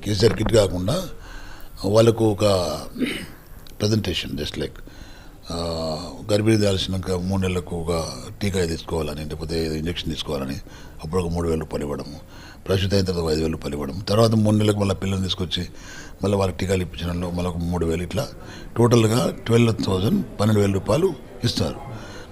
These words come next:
ఆ దానిలో ఆడపిల్ల పుడితే పదమూడు వేలు, మగపిల్లాడు పుడితే ప-, పన్నెండు వేలు ఇస్తున్నారు. వన్ థౌజండ్ ఎక్స్ట్రా ఇస్తున్నాడు. అయితే ఈ విషయం ఏంటంటే, విషయం ఏంటంటే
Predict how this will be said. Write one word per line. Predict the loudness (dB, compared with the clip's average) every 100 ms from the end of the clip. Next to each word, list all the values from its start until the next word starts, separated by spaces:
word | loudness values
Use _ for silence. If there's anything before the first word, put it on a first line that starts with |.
| -6 2
ఆ |
దానిలో | 8 10 10 10
ఆడపిల్ల | 8 8 8
పుడితే | 8 6
పదమూడు | 4 2 4 2
వేలు, | 0 0 -4 -8 -14 -16 -18 -18 -12 0
మగపిల్లాడు | 6 8 10 8 8
పుడితే | 4
ప-, | 2
పన్నెండు | 2 2 0 0
వేలు | 0 -2
ఇస్తున్నారు. | -4 -6 -8 -10 -6
వన్ | -2 -2 0
థౌజండ్ | 0 0 -2 -6
ఎక్స్ట్రా | -6 2 2
ఇస్తున్నాడు. | 2 0 -6 -8
అయితే | -14 -18 -18 -16 -16 -16 -16 -18 0 4 6 6
ఈ | 6 2
విషయం | -2 4 8 10
ఏంటంటే, | 8 6 2 0 -2 -2 -8 -16 -20 -18 -18 -4
విషయం | 0 6 8 10
ఏంటంటే | 8 4 0 -2